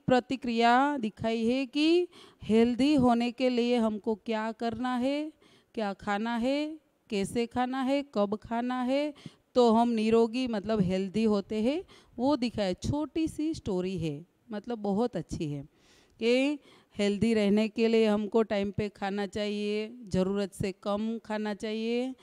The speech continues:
वो, अ, परफेक्ट टाइम दिखाया है और वो निरोगी रह सकता है। कोरुकम, who is healthy, हेल्दी कौन है, निरोगी कौन है? तो लेसन, अ, word to word समझे तो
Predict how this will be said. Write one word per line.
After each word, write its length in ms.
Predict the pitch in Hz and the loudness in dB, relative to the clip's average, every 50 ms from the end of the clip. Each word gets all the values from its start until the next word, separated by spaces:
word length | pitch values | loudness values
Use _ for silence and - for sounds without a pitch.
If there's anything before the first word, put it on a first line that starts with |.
| - - _ _ - - | -20 -20 _ _ -4 0
वो, 400 | 208 220 233 247 277 311 330 330 | 4 6 6 6 6 4 2 -2
अ, 720 | _ - - _ _ - - 226 226 226 226 233 240 240 - _ - | _ -12 -20 _ _ -10 -6 -2 -2 0 0 0 -2 -4 -6 _ -4
परफेक्ट 540 | 233 220 156 - - 247 262 254 _ _ - | -2 -2 -2 0 -2 -2 -2 -4 _ _ -4
टाइम 320 | 226 214 220 233 247 240 | -4 -2 -2 -2 -4 -4
दिखाया 440 | 240 247 - - 262 269 269 269 269 | -6 -8 -8 -6 -4 -2 -2 0 -2
है 200 | 269 277 294 285 | -2 -2 -4 -2
और 520 | - 220 226 247 269 277 311 339 339 311 _ _ - - - | 0 0 2 2 2 2 0 -4 -6 -10 _ _ -20 -18 -14
वो 360 | 208 208 208 214 240 277 311 | -8 -2 2 4 4 4 4
निरोगी 680 | 294 269 220 208 208 208 208 202 202 254 311 370 392 359 294 | 2 0 0 0 0 -2 -2 -4 -4 -4 -4 -4 -4 -6 -8
रह 180 | 208 180 185 185 | -6 -4 -4 -4
सकता 380 | 170 - 180 170 _ - 175 165 | -4 -6 -10 -12 _ -14 -12 -12
है। 180 | 160 165 165 _ _ _ _ _ | -10 -12 -12 _ _ _ _ _
कोरुकम, 720 | - 202 208 311 311 262 208 180 - 208 185 160 151 139 | -6 -4 -2 -2 0 -2 -4 -4 -4 -4 -4 -4 -4 -8
who 120 | 147 196 | -10 -10
is 240 | 208 220 247 294 330 | -10 -8 -6 -6 -8
healthy, 680 | - - - _ - 196 175 165 165 170 185 190 175 | -10 -12 -20 _ -10 -10 -8 -8 -8 -8 -6 -6 -4
हेल्दी 460 | 160 175 170 170 170 202 240 302 359 349 - _ _ _ _ _ _ - | -4 -6 -6 -4 -4 -2 -2 -2 -4 -6 -10 _ _ _ _ _ _ 0
कौन 260 | 262 262 269 269 233 | 2 2 2 2 0
है, 220 | 214 196 175 160 | -2 -2 -2 -4
निरोगी 640 | 165 185 190 190 196 202 202 202 247 285 320 339 311 _ _ _ - | -4 -6 -6 -4 -4 -6 -6 -4 -4 -2 -2 -4 -4 _ _ _ -6
कौन 260 | 202 190 175 170 156 | -4 -4 -2 -2 -2
है? 240 | 143 147 143 147 - _ _ _ _ _ _ _ _ _ _ _ _ _ _ _ _ _ _ - - _ _ - | -4 -6 -8 -10 -14 _ _ _ _ _ _ _ _ _ _ _ _ _ _ _ _ _ _ -20 -20 _ _ 0
तो 140 | - 330 349 | 4 4 4
लेसन, 600 | 339 294 247 233 226 - - 262 294 302 311 302 _ _ - - - _ - - | 6 4 4 2 0 0 -2 0 0 0 0 -2 _ _ -20 -20 -20 _ -8 -6
अ, 320 | 233 240 240 240 240 240 | -2 0 0 2 2 2
word 260 | 220 202 208 220 233 220 - | 2 4 4 4 4 2 -2
to 120 | 320 320 302 | -4 -2 0
word 300 | 294 277 269 269 - - | 0 0 0 0 -2 -4
समझे 340 | 247 220 220 208 214 214 | -6 -6 -6 -6 -8 -8
तो 400 | 208 - 247 262 285 320 349 - | -6 -4 -4 -4 -4 -4 -8 -12